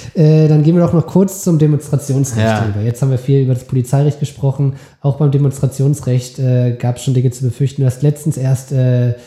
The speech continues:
Speaker 1: darüber geschrieben, äh, auf Twitter, äh, äh, was jetzt sozusagen mit der Demonstration, äh, die dort verboten wurde,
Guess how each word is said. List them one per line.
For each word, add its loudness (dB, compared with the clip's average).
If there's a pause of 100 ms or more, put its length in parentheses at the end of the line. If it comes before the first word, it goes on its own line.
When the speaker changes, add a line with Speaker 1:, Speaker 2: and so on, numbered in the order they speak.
(160)
Speaker 1:
darüber 0
geschrieben, -2 (400)
äh, 4 (280)
auf -6
Twitter, 2 (360)
äh, 2
äh, 0
was 0
jetzt 0
sozusagen 2
mit 0
der 2
Demonstration, 0
äh, 0
die 0
dort 2
verboten 0
wurde, 2